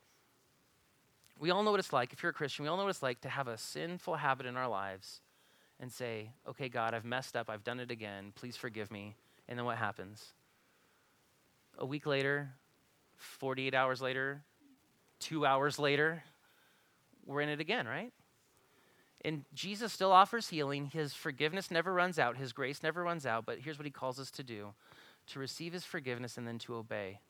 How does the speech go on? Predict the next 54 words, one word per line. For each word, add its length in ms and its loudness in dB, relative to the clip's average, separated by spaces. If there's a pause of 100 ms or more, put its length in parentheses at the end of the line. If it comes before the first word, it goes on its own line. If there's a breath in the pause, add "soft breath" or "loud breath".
(340 soft breath)
to 80 -12
take 300 -6
steps 560 -4 (320 soft breath)
of 80 -8
obedience, 800 -8 (240 soft breath)
to 80 -10
take 240 -4
steps 380 -2
that 100 -6
are 20 -2
gonna 240 -4
give 180 -6
us 140 -6
the 140 -10
freedom 420 -8
that 100 -8
is 120 -8
ours 240 -6
in 80 -12
Christ. 560 -8 (880 soft breath)
And 100 -8
that's 160 -2
what 80 -6
Jesus 320 -10
wants 160 -8
to 80 -14
do 80 -10
in 60 -10
your 100 -8
life. 320 -6
And 80 -12
so 100 -8
if 120 -8
you're 80 -2
ready 240 2
for 180 -4
that, 300 0
man, 120 -14
I 100 -8
just, 200 -8 (240)
I 60 0
just 120 -4
pray 160 -2
that 100 -8
you 120 -8
would 140 -6 (500 loud breath)
make 320 0
not 160 4
only 140 2
a 40 0
commitment 340 -4
to 80 -8
God, 360 2
but, 220 -2